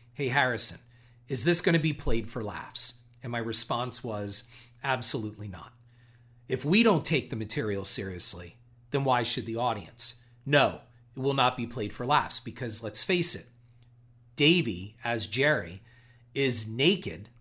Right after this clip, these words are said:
through probably a quarter of the film, and has to look like he's sticking his penis into a glory hole in the front of this box. And he's gotta play it straight. And that means on set. How,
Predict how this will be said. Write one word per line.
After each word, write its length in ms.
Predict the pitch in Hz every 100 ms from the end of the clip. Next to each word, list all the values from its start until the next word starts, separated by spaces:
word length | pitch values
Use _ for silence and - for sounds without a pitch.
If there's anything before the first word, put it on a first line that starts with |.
| -
through 180 | 131
probably 500 | 107 - 123 123 113
a 60 | 107
quarter 380 | - 180 190 170
of 100 | 135
the 80 | -
film, 380 | - 90 87 - - _ _ _ -
and 120 | 147
has 280 | 139 135 -
to 80 | 135
look 220 | 127 -
like 180 | 113 113
he's 200 | 110 -
sticking 360 | - 117 123
his 160 | 104 -
penis 640 | - 160 120 104 - -
into 300 | 127 117 120
a 40 | 101
glory 360 | 123 117 113
hole 340 | 101 101 98 107
in 100 | 117
the 80 | 110
front 240 | - 98
of 80 | 95
this 160 | 90 -
box. 580 | - - - - - - - - _
And 100 | 151
he's 140 | 147
gotta 260 | - 156 165
play 340 | - - 127
it 100 | 110
straight. 460 | - - 117 98 - - - _ _ -
And 140 | 135
that 220 | 139 170
means 420 | 170 165 156 - -
on 240 | 139 139
set. 280 | - 160 110
How, 300 | - 185 165